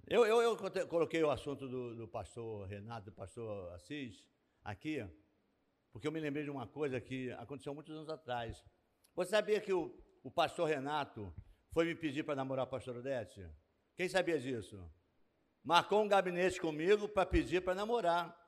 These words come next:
E olha só, irmãos, eles estão casados, abençoados,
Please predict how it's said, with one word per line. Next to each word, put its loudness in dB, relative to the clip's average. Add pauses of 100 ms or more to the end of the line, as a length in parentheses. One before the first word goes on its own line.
(1000)
E 6
olha 10
só, 8
irmãos, 2
eles 2
estão -4
casados, 2 (3250)
abençoados, 10